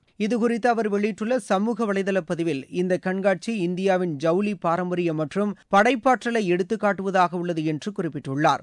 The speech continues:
மேலும், இந்தியா பிரான்ஸ் இடையான வலுவான கலாச்சார ஒற்றுமையையும் இந்த கண்காட்சி பிரதிபலிப்பதாக அவர் கூறியுள்ளார். இன்று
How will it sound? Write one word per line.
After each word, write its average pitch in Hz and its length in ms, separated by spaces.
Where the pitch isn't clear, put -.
மேலும், 160 400
இந்தியா 202 520
பிரான்ஸ் 190 360
இடையான 180 400
வலுவான 185 460
கலாச்சார 180 540
ஒற்றுமையையும் 175 720
இந்த 170 260
கண்காட்சி 165 580
பிரதிபலிப்பதாக 165 640
அவர் 185 240
கூறியுள்ளார். 147 560
இன்று 196 440